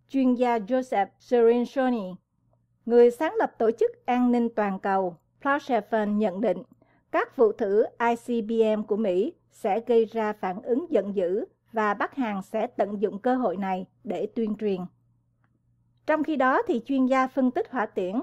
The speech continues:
Tom Coraco thuộc Trung tâm Nghiên cứu Chiến lược và Quốc tế C S I S cho rằng Hoa Kỳ không thể sắp xếp lại cuộc tập trận và các vụ thử hỏa tiễn thường lệ chỉ bởi vì lý do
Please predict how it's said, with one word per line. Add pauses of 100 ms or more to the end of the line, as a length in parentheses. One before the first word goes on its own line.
(220)
Tom
Coraco (300)
thuộc
Trung
tâm
Nghiên
cứu
Chiến
lược
và
Quốc
tế (140)
C
S
I (240)
S (100)
cho
rằng (400)
Hoa
Kỳ
không
thể
sắp
xếp
lại
cuộc
tập
trận (380)
và
các
vụ
thử
hỏa
tiễn
thường
lệ (340)
chỉ
bởi
vì
lý
do